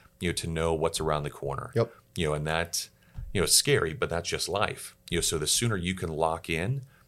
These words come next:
Speaker 1: that insurability while you're younger,
Speaker 2: Yes.
Speaker 1: while you're healthier,
Speaker 2: While you're healthier, yeah.
Speaker 1: and while insurance rates are as low as they are, uh, I, I mean, get off the couch right now. You know, go to Ethos.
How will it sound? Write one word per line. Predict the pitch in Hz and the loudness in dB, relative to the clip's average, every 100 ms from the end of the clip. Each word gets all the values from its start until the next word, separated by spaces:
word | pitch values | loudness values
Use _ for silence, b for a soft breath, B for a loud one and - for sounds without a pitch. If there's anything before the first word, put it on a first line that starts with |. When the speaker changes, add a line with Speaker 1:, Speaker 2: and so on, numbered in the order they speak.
| _ - | _ -2
Speaker 1:
that | 85 | 0
insurability | 85 - 90 76 78 85 113 120 117 | 0 2 2 2 2 2 2 0 0
while | 87 92 | 2 2
you're | 87 85 78 | 2 2 0
younger, | 73 76 85 104 | -4 -6 2 4
Speaker 2:
Yes. | 85 - - - | 4 0 -4 0
Speaker 1:
while | 85 | 2
you're | 87 82 | 2 0
healthier, | 85 85 - | 0 0 4
Speaker 2:
While | 107 | 4
you're | 101 | 6
healthier, | 117 113 104 107 | 6 6 4 4
yeah. | 117 113 - - | 4 2 -2 0
Speaker 1:
and | 87 95 85 | 2 4 2
while | 82 82 | 2 2
insurance | 87 87 85 78 - | 0 -2 -4 -4 0
rates | 87 82 | 0 0
are | 78 | -2
as | 78 | 0
low | 82 107 | 0 0
as | 101 | 0
they | 78 76 | 0 0
are, | 76 76 - b b b | 0 -2 -4 b b b
uh, | 80 76 73 76 - - - | -2 -2 -2 -4 -8 -16 -14
I, | 80 - - | -8 -6 -4
I | 82 | -4
mean, | 82 80 - | -4 -6 -2
get | 92 | 2
off | 98 - | 2 0
the | 87 | -6
couch | 104 92 85 - - | 0 2 2 -2 0
right | 87 95 | 2 2
now. | 85 90 80 - | 2 2 0 0
You | 90 | -2
know, | 85 | 2
go | 92 | 2
to | 90 - | 2 -2
Ethos. | 90 90 76 - 170 | -4 0 0 2 -4